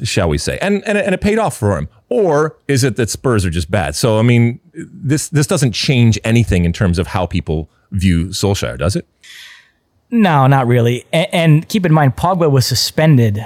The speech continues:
Speaker 2: for this game, so he didn't have to worry about fitting him in. I don't think there's room for Paul Pogba in this formation we saw this weekend, so he still has to deal with that grenade of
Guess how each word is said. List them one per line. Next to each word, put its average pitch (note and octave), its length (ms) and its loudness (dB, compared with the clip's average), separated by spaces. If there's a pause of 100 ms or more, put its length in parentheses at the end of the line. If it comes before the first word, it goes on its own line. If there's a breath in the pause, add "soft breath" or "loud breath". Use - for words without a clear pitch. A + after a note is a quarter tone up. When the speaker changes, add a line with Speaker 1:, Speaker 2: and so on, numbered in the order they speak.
(160)
Speaker 2:
for C3 160 -2
this A#2+ 200 -2
game, A#2+ 220 0
so C3 100 0
he B2+ 40 2
didn't D#3 120 2
have D3 100 0
to C3+ 80 -2
worry C3 180 0
about B2 360 -2
fitting C3 280 2
him C3 220 4
in. A2+ 100 2
I A2+ 140 -2
don't F#3 160 2
think D3+ 180 0
there's A#2+ 200 2
room D3 180 4
for B2 100 -2
Paul B2 220 -2
Pogba A#2+ 340 -2
in G#2 120 2
this D3 140 2
formation A#2 540 2
we A2 120 0
saw A2 420 -2 (160)
this A#2 180 -4
weekend, C#3 240 0
so C3+ 80 0
he A#2+ 60 2
still F3 180 -2
has C#3 140 2
to A#2+ 80 0
deal B2 180 2
with A2 140 0
that C3 440 -2
grenade G#2 440 2
of G2 340 -6